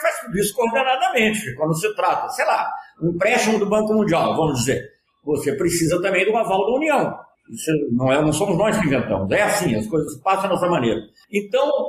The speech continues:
é, eu acho que é muito bom que haja esse contato das pessoas que estão envolvidas diretamente, as pessoas, é, até, até em outros níveis, viu? Assim, as associações, por exemplo, dessas, das comunidades.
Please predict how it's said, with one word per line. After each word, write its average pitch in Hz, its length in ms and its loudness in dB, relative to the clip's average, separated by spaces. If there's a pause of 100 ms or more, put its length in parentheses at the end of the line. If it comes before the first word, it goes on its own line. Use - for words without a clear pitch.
(300)
é, 180 360 2
eu 190 120 2
acho 190 160 0
que 214 60 -2
é 190 40 0
muito 226 380 0
bom 185 240 2
que 202 80 -2
haja 143 140 0
esse 139 140 -6
contato 151 480 -2
das 131 140 -4
pessoas 147 340 -4
que - 60 -12
estão 151 180 -2
envolvidas 127 460 0
diretamente, 185 600 0
as - 120 -8
pessoas, - 520 -2 (420)
é, 120 340 2
até, - 180 0 (440)
até 269 320 -2
em 302 40 0
outros 330 340 0
níveis, 220 380 0
viu? 254 180 0
Assim, 233 260 -2
as 180 260 0
associações, 175 680 -2
por 170 140 0
exemplo, 165 460 -2
dessas, 165 400 -4
das 151 140 -4
comunidades. 170 920 0